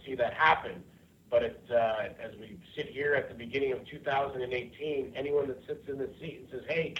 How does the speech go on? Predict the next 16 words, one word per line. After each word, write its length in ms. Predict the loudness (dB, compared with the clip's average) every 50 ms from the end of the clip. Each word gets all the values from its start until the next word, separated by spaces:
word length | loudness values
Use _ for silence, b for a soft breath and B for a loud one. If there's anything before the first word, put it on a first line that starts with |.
| b b b b b
we're 220 | b 2 4 4 4
gonna 140 | 4 2 2
be 100 | 0 -2
better, 400 | 2 6 8 8 8 6 4 2
we're 140 | 2 2
gonna 180 | 2 2 2 0
treat 320 | 0 -4 -8 -8 -8 -8
people 240 | -10 -12 -10 -10 -8
better, 380 | -2 2 4 4 4 4 2 0
we're 100 | 0 0
gonna 160 | 0 0 0
work 260 | 0 0 0 -2 -2 0
better 220 | 0 2 2 4 2
with 120 | 0 0 -2
other 180 | -2 -2 -2 -4
promotions, 640 | -4 -6 -2 0 2 2 0 0 -4 -10 -10 -10